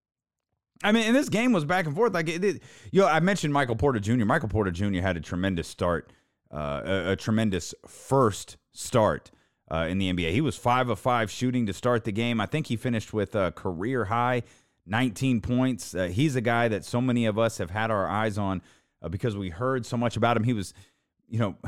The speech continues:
<laughs> he, he was Harry Giles to a degree, just on a much, much larger scale. And that he was, he's, he's, and when I, when I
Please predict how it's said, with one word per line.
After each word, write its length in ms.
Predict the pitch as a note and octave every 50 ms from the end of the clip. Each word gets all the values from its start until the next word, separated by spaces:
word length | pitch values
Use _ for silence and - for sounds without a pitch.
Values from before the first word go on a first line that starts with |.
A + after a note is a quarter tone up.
| - - -
<laughs> 120 | G2+ - - - _ _ _ _ _ _ _ _ _ _ _ _ _ _ _ - _ _ _
he, 500 | - G#2 G#2+ F#2+ F#2 G#2 A2+ A#2+ B2+ A#2+
he 140 | A#2+ D3+ D3+
was 480 | D3+ D#3 D#3+ D3+ C3 A2 - - - -
Harry 800 | D2 C#2 G#2 A2+ A#2+ B2 B2 B2 B2+ C3+ D#3+ F#3 F#3 F3 D3+ C3
Giles 580 | A2+ G2+ C#3 E3 E3+ E3 D#3+ C#3+ C3 A#2+ -
to 220 | - - D3 C#3 C3
a 40 |
degree, 480 | A2+ G2 G#2+ F2+ F2+ A#2 D3 D#3 C#3+ A#2+
just 280 | A2 A2 C3 B2 - C3+
on 100 | C3 B2
a 80 | A2
much, 400 | G#2+ A2 A#2 C3+ D3+ D#3 D3 -
much 260 | D3+ D3 C#3 B2 -
larger 400 | C#3+ C#3+ C#3 C3+ C3 B2 G#2+ G2+
scale. 560 | F2+ - - - C3 B2+ A2 F2+ C2+ G#1 - - _ _ _ _ _ _ _ _ _
And 120 | - A#2+ C#3
that 160 | C#3 B2 B2
he 80 | D3
was, 160 | C#3+ C3+ A#2+ A#2
he's, 280 | A2 A#2 C3 B2+ A2+
he's, 280 | A2+ A2 A#2+ C3 C3 A2
and 640 | G#2 F#2 - A#2+ C3+ B2 G2+ C3 B2+ B2+ A2+ B2 A#2+
when 80 | B2 A#2
I, 80 | A2+
when 320 | A2 G2+ - G#2+ A#2 A2+ A2
I 120 | G#2+ G#2